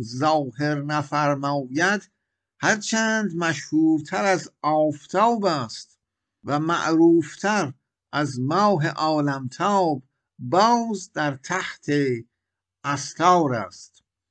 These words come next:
و در خلف پرده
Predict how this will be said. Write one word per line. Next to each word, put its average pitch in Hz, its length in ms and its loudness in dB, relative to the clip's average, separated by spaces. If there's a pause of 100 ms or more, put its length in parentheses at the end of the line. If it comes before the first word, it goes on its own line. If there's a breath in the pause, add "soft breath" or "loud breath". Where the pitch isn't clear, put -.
(480 soft breath)
و 131 160 -4
در 147 200 0
خلف 180 640 -2 (380)
پرده 143 680 -2